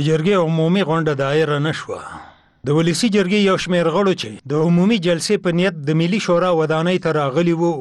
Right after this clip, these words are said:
وی ویل چې په رسمي ورځ د هیواد د یوه مهم قانوني ارګان د دروازو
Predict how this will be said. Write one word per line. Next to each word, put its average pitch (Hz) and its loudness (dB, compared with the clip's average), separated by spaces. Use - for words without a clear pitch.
وی 175 4
ویل 165 2
چې 156 -6
په 151 -2
رسمي 226 2
ورځ 196 0
د 160 2
هیواد 175 0
د 160 0
یوه 156 2
مهم 165 0
قانوني 165 2
ارګان 156 0
د 147 -2
دروازو 160 2